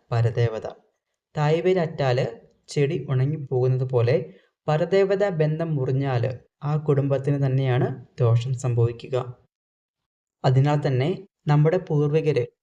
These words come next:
എപ്രകാരമാണ് പരദേവതയെ ആരാധിച്ചു പോന്നത്, അപ്രകാരം തന്നെ നമ്മളും ആരാധിച്ചു പോരുക. നമ്മുടെ പാരമ്പര്യമനുസരിച്ച് എന്താണ് ചെയ്തിരുന്നത്, ആ ആചാരം മുടങ്ങാതെ അല്ലെങ്കിൽ അത് മാറ്റാതെ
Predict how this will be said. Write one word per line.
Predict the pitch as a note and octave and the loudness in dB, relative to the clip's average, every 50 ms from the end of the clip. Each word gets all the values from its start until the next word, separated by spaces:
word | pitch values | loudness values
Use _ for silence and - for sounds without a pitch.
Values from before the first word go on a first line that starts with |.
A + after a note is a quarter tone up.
| _ _ - | _ _ -14
എപ്രകാരമാണ് | D3 C#3+ - D3+ C#3+ C3+ D3 D3 D3+ D#3 D#3+ D3+ D3 C#3+ C#3+ C#3+ D3+ D#3 D3+ - | -12 -8 -6 -4 -2 0 0 0 0 0 0 -2 -2 -2 -2 -2 -4 -4 -4 -4
പരദേവതയെ | C#3 C3 - C#3 C#3+ C#3 C#3 C#3 C#3 C#3+ D3 D3 D3 D3 - C#3+ C3 | -4 -2 -2 0 0 0 0 0 0 0 0 0 -2 -4 -6 -4 -2
ആരാധിച്ചു | C3 C3 C3+ C3+ C3+ C3 D3 D3 - E3+ | 0 0 0 0 -2 -2 -4 -4 -4 -6
പോന്നത്, | D#3 - C3+ C3+ C3 C3 B2+ B2+ D#3 G3+ A#3+ - - - _ _ _ _ _ - | -6 -2 0 2 2 2 2 2 2 0 0 -2 -8 -18 _ _ _ _ _ -10
അപ്രകാരം | C#3 A2+ C#3+ C#3+ C#3 D3 D3 D3 D3+ D#3 D#3 D3+ | -6 -2 -2 0 0 0 0 0 0 0 -2 -2
തന്നെ | C#3+ B2+ B2 D3 F#3+ F#3+ - - _ _ - C#3+ | -2 -2 -2 -2 -4 -6 -10 -14 _ _ -4 -2
നമ്മളും | C3 B2+ B2+ B2 B2+ C3 D#3 F#3+ - - - - C3 B2 | 0 0 2 2 2 0 0 -2 -4 -6 -8 -4 -2 -2
ആരാധിച്ചു | B2 B2+ B2+ B2 C3+ C3 - - | 0 2 0 0 0 -2 -2 -4
പോരുക. | C#3 B2+ C3 B2+ B2 B2+ A#2+ D3 G3 C4+ - - _ _ _ _ _ _ _ _ _ _ _ _ _ _ _ _ _ _ _ _ | -4 -2 0 0 0 0 0 -2 -2 -4 -6 -12 _ _ _ _ _ _ _ _ _ _ _ _ _ _ _ _ _ _ _ _
നമ്മുടെ | E3 E3 F3 F3+ G3 F3+ F#3 | 0 2 2 2 2 2 2
പാരമ്പര്യമനുസരിച്ച് | F3 D#3 D3+ D#3 E3 E3+ F3+ F#3 F#3+ F3+ F3+ D#3+ D3+ - E3 D3+ C#3+ - - E3+ G3 - - - D#3 | 2 2 2 2 2 2 2 0 0 0 0 -2 -2 -2 -4 -4 -4 -4 -4 -4 -4 -4 -6 -8 -6
എന്താണ് | D#3 E3+ F3+ E3+ F3 E3 E3 F3+ F#3 F3 - | -6 -4 -2 -2 -2 0 0 -2 -4 -2 0
ചെയ്തിരുന്നത്, | D#3+ C#3+ C3+ C#3 D3+ C#3+ C#3+ C#3+ C#3 C3 C#3+ E3+ - - - _ - | 2 2 2 2 0 0 0 0 0 0 0 -2 -2 -6 -10 _ -2
ആ | F3 F#3+ F#3+ E3 D3 C#3+ | 0 2 2 2 2 0
ആചാരം | C#3+ C#3+ - D#3 D#3 E3+ F3+ E3 | -2 0 0 0 0 0 0 0
മുടങ്ങാതെ | D3+ C3+ B2+ C3 C3 C#3 C#3 C3 C3 D3 D3+ D3+ - - | 0 0 0 0 0 0 0 0 0 0 -2 -2 -2 -2
അല്ലെങ്കിൽ | C3+ B2+ C3 B2+ B2 C3 D3+ G#3 B3+ - - _ _ _ _ - F3 | -2 0 0 2 2 2 2 2 0 -4 -12 _ _ _ _ -4 -2
അത് | D#3+ E3 E3 D#3+ D#3 | -2 0 0 0 0
മാറ്റാതെ | D3 D3 C#3+ D3 D3 E3 E3 E3+ F#3 F#3+ | 0 0 -2 -2 0 0 2 4 4 2